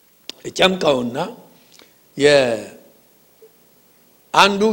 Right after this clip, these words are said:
ትክክለኛውን፣ እ፣ ሌላም አንድ ሁለቱን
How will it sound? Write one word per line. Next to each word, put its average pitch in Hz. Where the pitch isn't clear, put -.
ትክክለኛውን፣ 175
እ፣ 113
ሌላም 147
አንድ 135
ሁለቱን 165